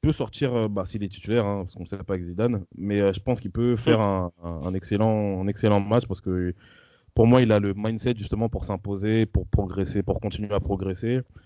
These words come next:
Speaker 1: Et je pense que là, déjà, on voit qu'il devient un petit peu plus, euh,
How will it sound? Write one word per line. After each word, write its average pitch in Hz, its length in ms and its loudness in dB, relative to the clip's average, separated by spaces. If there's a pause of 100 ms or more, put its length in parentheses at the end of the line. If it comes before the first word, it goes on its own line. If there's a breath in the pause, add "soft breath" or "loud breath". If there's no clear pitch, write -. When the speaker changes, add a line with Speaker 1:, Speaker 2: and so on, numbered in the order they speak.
(240 soft breath)
Speaker 1:
Et 95 60 -4
je - 60 -10
pense 127 200 0
que 117 100 -2
là, 113 180 4
déjà, 107 360 4
on 110 100 2
voit 107 380 4
qu'il 95 360 0
devient 98 260 0
un 113 260 2
petit 110 160 -4
peu 113 180 4
plus, 123 340 2
euh, 101 280 4